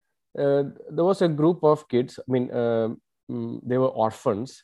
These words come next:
So what they did, I mean, less than one year old. So what they did, they separated the group into two.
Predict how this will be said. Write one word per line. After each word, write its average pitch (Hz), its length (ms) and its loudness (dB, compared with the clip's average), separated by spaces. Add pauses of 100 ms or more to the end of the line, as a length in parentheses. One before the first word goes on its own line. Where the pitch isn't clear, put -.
So - 140 -2
what 165 220 4
they 208 120 6
did, 143 340 0
I - 40 -4
mean, 160 180 2
less 151 180 2
than 160 240 4
one 131 180 4
year 139 160 2
old. 104 320 0 (1300)
So 160 100 -2
what 160 160 4
they 196 120 2
did, 147 240 6 (120)
they 151 160 0
separated 175 680 -2
the 156 440 4
group 127 280 -4
into 110 320 -4
two. 104 240 -6